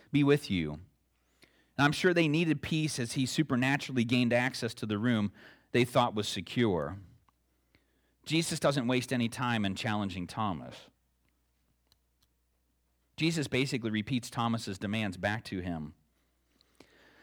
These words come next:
He says, "Here you go, Thomas. Put your fingers in the nail holes in my wrists. Put your hand in the spear hole in my side."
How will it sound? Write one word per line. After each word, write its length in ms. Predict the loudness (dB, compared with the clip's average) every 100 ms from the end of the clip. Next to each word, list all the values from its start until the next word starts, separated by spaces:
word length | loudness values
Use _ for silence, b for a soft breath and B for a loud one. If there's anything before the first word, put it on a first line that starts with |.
| b b b b -6
He 100 | -2
says, 240 | 0 0
"Here 160 | 0 0
you 80 |
go, 160 | 2 0
Thomas. 480 | 2 0 0 -2 -6 B B B B -4
Put 160 | -2 -2
your 60 |
fingers 320 | 0 0 0
in 100 | 0
the 60 | -2
nail 380 | 2 2 2 0
holes 340 | 0 2 2 0
in 80 | 0
my 300 | 0 -2 -6 b -2
wrists. 540 | 2 2 0 -10 -14 -18 _ _ _ _ _ _ _ _ b b b -2
Put 180 | 0 0
your 100 | 0
hand 280 | 0 0
in 60 | 0
the 80 | -4
spear 320 | -4 -2 -2
hole 160 | 0 0
in 80 |
my 120 | -2 -4
side." 600 | -6 -6 -6 -8 -8